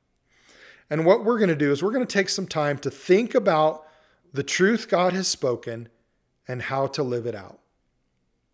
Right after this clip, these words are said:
On the screen, you're gonna see three different verses. And here's what I'd like you to do. I'd like you to just read that verse to yourself, not out loud. Just,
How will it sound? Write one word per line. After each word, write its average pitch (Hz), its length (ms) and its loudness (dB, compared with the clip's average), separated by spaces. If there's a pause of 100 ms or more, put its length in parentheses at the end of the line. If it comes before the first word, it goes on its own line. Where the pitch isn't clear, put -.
(580)
On 185 200 4
the 294 80 0
screen, 151 560 -2
you're 151 160 2
gonna 170 180 2
see 160 600 -2
three 160 320 0
different 156 400 0
verses. - 580 -6 (220)
And 120 100 -8
here's 139 240 -4
what 143 140 0
I'd 135 100 0
like 117 240 -8
you 120 60 -8
to 113 160 -18
do. 107 180 -18 (800)
I'd 151 140 0
like 196 200 0
you 277 60 0
to 226 100 2
just 185 360 -2
read 160 340 -2
that 180 260 0
verse 139 280 2
to 147 100 -6
yourself, 120 540 -6
not 143 180 -4
out 180 180 0
loud. 139 280 0
Just, 185 220 -8